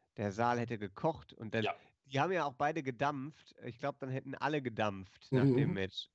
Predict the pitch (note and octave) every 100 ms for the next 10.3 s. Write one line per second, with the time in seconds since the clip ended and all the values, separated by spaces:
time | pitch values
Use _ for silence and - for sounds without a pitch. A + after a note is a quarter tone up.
0 | - A#2+ G#2+ A2+ A2 A2 - - _ _
1 | _ _ - C#3 C3+ - B2+ B2+ B2 B2
2 | - _ _ _ - B2+ B2+ A#2 A#2+ C#3+
3 | B2+ A#2 - _ _ _ _ _ - D3
4 | - A3 - - C3 E3 - D3 - A#2
5 | A2+ F#2+ _ _ _ _ _ B2+ C3 -
6 | _ - _ _ - A2+ C#3+ E3 D#3+ D3+
7 | C3 B2+ C3+ E3 C#3+ C3+ - B2 A#2+ -
8 | C3+ E3 D#3+ A#2 A#2+ - - A#2+ A#2+ -
9 | B2 B2+ - A#2 C3 C#3+ C3+ B2+ - B2+
10 | B2+ B2